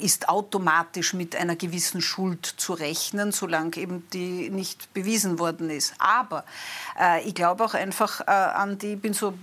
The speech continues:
Mediziner sind da einfach gestrickt. Ich mein, wenn ich heute auf einer Autobahn fahre und es kommen mir hundert Autos <laughs> entgegen, dann sind nicht die der Geist-, die Geisterfahrer, sondern dann bin ich der Geisterfahrer.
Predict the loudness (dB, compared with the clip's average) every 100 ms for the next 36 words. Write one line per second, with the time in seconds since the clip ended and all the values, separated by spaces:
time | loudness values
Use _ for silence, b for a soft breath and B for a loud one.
0 | -16 -14 -12 -12 -14 -12 -10 -4 0 0
1 | 0 0 2 2 0 0 -2 -2 -4 -4
2 | -4 -6 -4 -4 -6 -10 -10 -4 -4 -6
3 | B B B -4 -2 0 2 2 4 0
4 | 2 4 4 2 -2 -2 -2 -2 -2 2
5 | 2 0 -20 B B B -4 -2 0 0
6 | 2 2 2 2 2 2 2 0 0 0
7 | 0 0 -4 -6 -6 -6 -8 -8 -8 -12
8 | -20 B B B _ 0 2 2 -4 -6
9 | -14 -4 0 2 2 2 0 0 -2 0
10 | 2 0 2 0 2 0 0 0 0 0
11 | 2 2 4 4 6 4 4 2 2 2
12 | 2 2 0 -2 -2 -4 -4 -2 -4 -4
13 | -4 0 0 0 -6